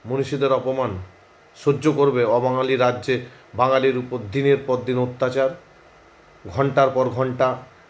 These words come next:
লাইনে দাঁড়িয়ে মাথা নিচু করে থাকবে, একবার নয়, বারবার। আশি নব্বই বছরের বৃদ্ধ বাবা মাকে, প্রসূতিকে, হুইল চেয়ারে বসা বয়স্ক মানুষকে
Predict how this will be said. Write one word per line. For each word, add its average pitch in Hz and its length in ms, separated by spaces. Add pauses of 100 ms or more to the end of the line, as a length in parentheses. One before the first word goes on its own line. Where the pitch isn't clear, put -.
লাইনে 127 360
দাঁড়িয়ে 127 380
মাথা 120 380
নিচু 127 280
করে 131 200
থাকবে, 104 480 (180)
একবার 113 420
নয়, 92 220 (380)
বারবার। 101 440 (1200)
আশি 147 260
নব্বই 160 360
বছরের 156 340
বৃদ্ধ 143 320
বাবা 147 260
মাকে, 147 440 (320)
প্রসূতিকে, 143 680
হুইল 139 280
চেয়ারে 135 360
বসা 127 320
বয়স্ক 127 420
মানুষকে 131 600